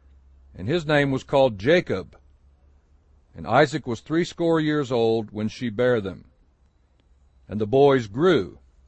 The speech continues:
And Esau was a cunning hunter, a man of the field.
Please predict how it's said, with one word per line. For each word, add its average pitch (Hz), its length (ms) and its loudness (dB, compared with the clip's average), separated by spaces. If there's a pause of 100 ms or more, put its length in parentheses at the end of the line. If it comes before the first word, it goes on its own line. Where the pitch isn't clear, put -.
(800)
And 80 100 -14
Esau 143 460 4
was 123 160 0
a 117 60 -6
cunning 160 400 -4
hunter, 131 440 -4 (400)
a 95 80 -6
man 143 300 2
of 131 100 -2
the 113 80 -6
field. 127 600 -2